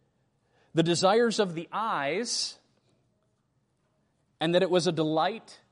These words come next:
to the eyes. And pride in what we have.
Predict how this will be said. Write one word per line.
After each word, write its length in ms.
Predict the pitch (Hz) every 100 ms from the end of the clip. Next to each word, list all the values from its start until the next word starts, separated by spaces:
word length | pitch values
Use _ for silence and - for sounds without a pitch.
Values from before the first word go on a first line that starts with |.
| _ _ _
to 100 | -
the 160 | 151 151
eyes. 800 | 143 147 117 98 95 - - - _ _ _ _ _ _ _ _ _ _ _ _ _
And 340 | 160 170 180 180 _ _ _ _ _ _ _
pride 500 | - 220 233 202 170
in 160 | 170 175
what 160 | 180
we 140 | 147 143
have. 480 | - 196 160 107